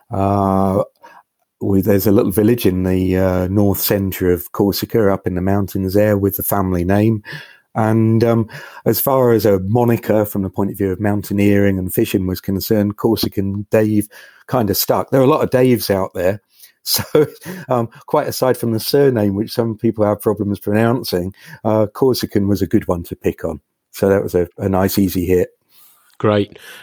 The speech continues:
Speaker 2: And, um, Corsica to Milton Keynes, hey?
Speaker 1: Yeah, absolutely. Who'd have thought it? Um,
Speaker 2: <laughs>
Speaker 1: so, um, yeah, uh, we've traveled a bit. Uh, so there's, there's a, a bit of a theme there as well.
Speaker 2: So,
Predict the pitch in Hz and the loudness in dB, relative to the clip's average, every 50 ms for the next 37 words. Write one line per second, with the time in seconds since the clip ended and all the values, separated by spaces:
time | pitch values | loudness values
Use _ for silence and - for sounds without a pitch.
0 | - - - 120 117 117 120 120 120 120 110 139 131 120 120 120 123 117 110 - | -16 -6 -4 -2 0 2 2 2 2 2 2 2 2 2 4 2 0 0 -2 -6
1 | _ - - 143 131 - - 143 - - 143 135 - - 143 135 143 160 143 131 | _ -2 0 0 0 0 -2 -4 -2 0 -2 -2 0 0 0 0 0 0 0 -4
2 | 113 - 156 165 151 107 92 - 117 135 147 _ _ _ _ _ _ _ _ - | -2 -2 0 0 0 -2 -2 -2 -4 -4 -4 _ _ _ _ _ _ _ _ -6
3 | - 107 143 175 180 - - - 120 135 120 - - 113 107 120 120 - 104 92 | 0 2 2 2 2 0 -2 -2 -4 -4 -2 -2 -2 2 2 2 2 2 0 -4
4 | 87 82 113 131 127 110 - - - 120 123 127 - - - 85 82 - _ _ | -4 0 0 0 0 0 -2 0 0 2 2 2 0 -2 -6 -6 -8 -8 _ _
5 | - 95 92 92 95 95 95 95 95 95 95 - - 123 - - - - - - | -10 -8 -6 -4 -4 -4 -4 -4 -6 -8 -10 -8 -8 -10 -10 -10 -18 -20 -20 -14
6 | - - 113 104 101 98 101 98 101 104 104 101 101 98 - - - - - 143 | -6 -2 0 2 2 2 2 0 0 -2 -2 -4 -6 -8 -12 -20 -20 -16 -8 -4
7 | 135 139 135 - - 135 117 113 113 113 117 131 151 - - - 143 123 110 113 | -2 -2 -2 -4 -6 -4 -2 0 0 2 2 2 0 0 -2 -2 -2 -2 0 -2
8 | 98 87 90 - 87 82 - _ _ _ - 95 95 92 95 92 92 92 92 87 | -4 -4 -4 -6 -6 -8 -8 _ _ _ -14 -12 -12 -10 -10 -10 -10 -12 -12 -14
9 | 87 - - 98 95 95 98 98 92 - _ _ - 120 107 101 104 104 98 - | -14 -10 -8 -6 -4 -4 -4 -4 -4 -6 _ _ -2 -2 -2 0 -2 -6 -6 -6
10 | - 127 123 117 - 139 123 127 110 117 113 - - 120 113 110 107 104 98 92 | -2 0 0 2 2 0 0 0 0 0 -2 0 0 0 2 2 0 0 0 0
11 | 92 92 87 85 - - 95 92 90 90 82 _ _ _ _ _ _ _ _ _ | -2 -2 -4 -6 -10 -10 -10 -10 -10 -12 -14 _ _ _ _ _ _ _ _ _
12 | _ _ _ _ _ _ _ _ _ _ - - - - _ _ - - - 156 | _ _ _ _ _ _ _ _ _ _ -20 -20 -20 -20 _ _ -10 -4 -2 0
13 | 139 110 101 110 | 2 2 0 0